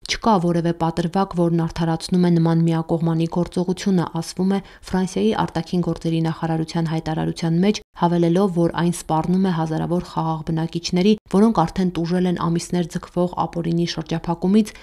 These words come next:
և որը հակասում է միջազգային հանրության բանակցային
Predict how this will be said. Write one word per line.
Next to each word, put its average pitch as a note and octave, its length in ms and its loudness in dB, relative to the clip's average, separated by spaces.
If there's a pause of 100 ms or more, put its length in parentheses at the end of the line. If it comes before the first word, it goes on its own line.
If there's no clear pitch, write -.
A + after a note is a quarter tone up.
(140)
և F3 200 2
որը F3 200 4
հակասում E3+ 520 0
է - 40 2
միջազգային E3+ 600 0
հանրության D#3+ 480 -2
բանակցային D#3+ 540 -2